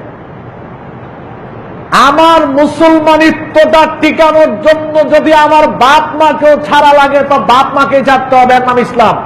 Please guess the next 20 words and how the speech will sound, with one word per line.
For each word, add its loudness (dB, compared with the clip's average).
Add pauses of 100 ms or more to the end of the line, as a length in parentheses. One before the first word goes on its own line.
(2250)
আমার 4
মুসলমানিত্ব 0
টিকানোর 4
জন্য 2
যদি 2
আমার 4
বাবা 2
মার 2
পরিচয় 2
দেওয়াকে 2
নিষেধ 2 (140)
করা 4
হয়, 4 (560)
আল্লাহ 2
যদি 2
বলে, 2
"তুমি -2
মুসলমানিত্ব 0
যদি 2 (120)
টিকাতে 2